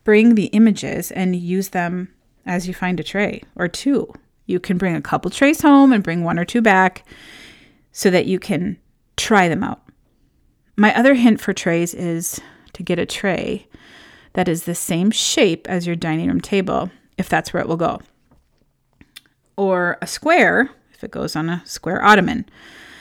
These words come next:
At least start with that plan. You can go crazy later and do all different kinds of shapes, but for now, that's a simple hint for the first-time tray buyer. Okay, you guys, that's it. I told you this was a short episode. I'm kind of excited about it.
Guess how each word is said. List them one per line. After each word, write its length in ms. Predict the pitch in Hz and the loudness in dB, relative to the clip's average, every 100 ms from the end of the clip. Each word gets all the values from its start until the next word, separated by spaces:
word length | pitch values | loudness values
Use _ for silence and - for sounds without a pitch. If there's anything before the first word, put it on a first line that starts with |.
| - _ | -20 _
At 200 | - 147 | -4 -2
least 320 | 196 233 - | 2 0 0
start 340 | - - 208 - | 0 6 8 6
with 180 | 170 - | 0 -6
that 200 | - - | -8 -6
plan. 360 | 147 151 - | -6 -4 -6
You 140 | - 185 | -2 2
can 80 | 208 | 6
go 120 | 233 | 6
crazy 400 | 240 311 294 294 | 4 4 4 4
later 300 | 254 254 247 | 6 6 6
and 80 | 214 | 6
do 120 | 202 | 4
all 120 | 208 | 4
different 280 | 208 220 214 | 2 -2 -2
kinds 180 | 202 196 | -2 -2
of 80 | |
shapes, 300 | 185 175 175 | -2 -2 -4
but 200 | - - | -4 -6
for 160 | - 202 | -2 0
now, 180 | 202 190 | 2 2
that's 220 | 170 - | 2 -4
a 40 | |
simple 520 | 170 - 214 214 - 311 | -8 -4 -2 -2 -2 -4
hint 520 | 269 - 277 180 - | -6 -6 -2 -2 -4
for 200 | - 180 | -6 -4
the 100 | 180 | -4
first-time 720 | - 175 165 - 185 175 180 _ _ _ | -6 -8 -8 -6 -4 -4 -6 _ _ _
tray 460 | - - 170 160 170 | -10 -6 -4 -6 -8
buyer. 560 | 202 185 - - - - _ _ _ _ _ _ _ _ _ _ - - - - - - _ _ - | -8 -4 -4 -6 -12 -18 _ _ _ _ _ _ _ _ _ _ -20 -20 -20 -20 -20 -20 _ _ -8
Okay, 240 | 196 311 339 | -4 -2 2
you 40 | |
guys, 220 | 269 226 | 6 6
that's 260 | 226 220 - | 6 4 4
it. 160 | 240 - | 2 2
I 100 | 170 | -2
told 240 | 175 226 | -2 -2
you 80 | 220 | -2
this 200 | 175 180 | -2 -6
was 120 | 202 | -8
a 80 | 180 | -6
short 320 | - - 190 | -8 -8 -8
episode. 500 | 226 180 - - 160 - | -8 -10 -12 -14 -14 -16
I'm 100 | - _ | -20 _
kind 200 | - 175 | -10 -6
of 60 | 233 | -6
excited 500 | 285 - - 220 233 | -6 -10 -6 -6 -6
about 300 | - - - | -8 -14 -20
it. 160 | - | -20